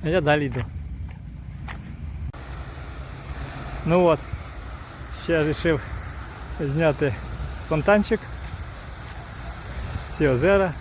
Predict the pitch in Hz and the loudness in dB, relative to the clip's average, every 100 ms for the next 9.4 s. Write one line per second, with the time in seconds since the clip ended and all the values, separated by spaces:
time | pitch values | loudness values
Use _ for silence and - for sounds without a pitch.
0 | - 175 165 165 151 - 160 - - - | 0 2 4 4 2 4 2 0 -10 -10
1 | - - - - - - - - - - | -10 -10 -10 -8 -6 -4 -2 2 0 0
2 | - - - - - - - - - - | -12 -12 -10 -10 -10 -10 -10 -10 -12 -10
3 | - - - - - - - - - - | -10 -8 -8 -8 -8 -8 -8 -6 -6 -8
4 | - - - - - - - - - - | -8 -8 -8 -8 -6 -6 -6 -8 -8 -6
5 | - - - - - 139 139 143 - - | -4 -4 -4 0 2 2 4 4 2 -6
6 | - - - - - - - 151 - 202 | -6 -4 -2 -2 -2 -2 2 2 4 6
7 | 226 180 - - - - - - 160 165 | 8 6 -2 -10 -8 -8 -8 -2 2 4
8 | - - 156 170 180 180 - 143 135 139 | 2 0 4 8 10 8 4 -2 0 4
9 | 147 135 160 | 4 6 4